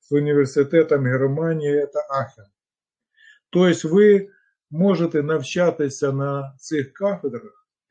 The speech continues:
і паралельно, е, е, п-, отримати як дик-, диплом український, так дип-, диплом європейського зразця.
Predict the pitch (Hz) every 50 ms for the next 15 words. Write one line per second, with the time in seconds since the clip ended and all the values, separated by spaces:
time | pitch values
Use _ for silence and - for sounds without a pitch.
0 | _ _ _ _ _ 170 165 170 160 165 - 156 156 156 156 165 180 190 196 202
1 | 190 185 180 180 175 175 175 175 _ _ _ _ _ _ _ _ _ _ _ _
2 | - 135 131 131 127 127 123 123 123 127 _ _ _ _ _ _ _ _ _ _
3 | _ _ _ _ _ _ _ - - _ _ _ _ _ _ _ - 139 135 139
4 | 135 131 131 123 - _ - - - - _ _ _ _ 156 147 143 - 175 180
5 | 196 190 180 175 170 170 - 160 156 156 156 151 _ _ _ _ _ _ _ _
6 | - 147 160 160 143 127 131 143 135 - - 202 214 143 127 147 143 147 151 151
7 | 151 147 139 123 117 110 110 - 131 120 - 180 190 202 202 202 202 196 185 -
8 | - - 185 180 185 - 180 185 165 143 131 139 131 - - 113 123 139 139 139
9 | 156 160 165 170 156 147 139 135 131 131 131 127 123 - 147 143 143 135 - -
10 | - 139 131 131 127 120 - _ 123 107 117 131 131 127 - - - - 110 -